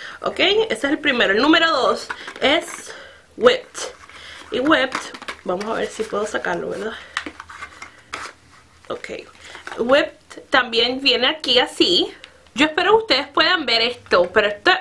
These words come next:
Whipped. Es un escándalo. Ok, voy a agarrar otro dedo.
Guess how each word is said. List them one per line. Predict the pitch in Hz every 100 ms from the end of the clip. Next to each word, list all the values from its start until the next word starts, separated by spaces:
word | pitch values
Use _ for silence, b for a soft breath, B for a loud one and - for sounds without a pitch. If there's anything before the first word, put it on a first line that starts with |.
| -
Whipped. | 214 285 269 - - - - B B B
Es | 233
un | 294
escándalo. | 415 - - 233 254 508 392 285 214 185 170 - -
Ok, | - 220
voy | 190 208
a |
agarrar | 294 415 392
otro | 277 370
dedo. | 320 190 185 294